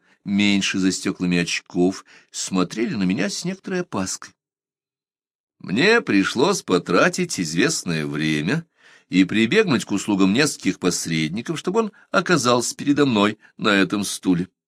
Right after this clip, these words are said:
Но в конце концов он оказался на нём, едва ответив на моё рукопожатие прикосновением кончиков пальцев,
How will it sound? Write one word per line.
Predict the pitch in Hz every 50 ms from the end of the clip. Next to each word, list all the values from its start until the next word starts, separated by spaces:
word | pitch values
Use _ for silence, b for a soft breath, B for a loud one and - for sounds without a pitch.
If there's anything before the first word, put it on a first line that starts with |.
| _ _ _ _ _ _ _ _ _ _ _ _ _ _ _ _ _ -
Но | - 170 160 151 147 135
в | -
конце | - 113 113 110 95 - 113 107 92
концов | - 104 101 95 - 104 95 104
он | 98 98
оказался | 87 95 92 98 101 98 92 - 113 107
на | 117 123
нём, | 143 156 165 165 165 _ _ _ _ _ _ _ _ _ _ -
едва | 92 92 95 92 85 92 95 98 95 95
ответив | 90 - - 104 95 90 - 95 87 -
на | 95
моё | 92 95 98 95
рукопожатие | 98 90 - - 95 92 87 92 95 98 98 87 - - 95 92 90
прикосновением | 90 - 101 92 - - - 95 92 95 92 90 90 90 82
кончиков | - 90 87 87 85 - - - 85 - - -
пальцев, | - 90 95 101 - - - 143 143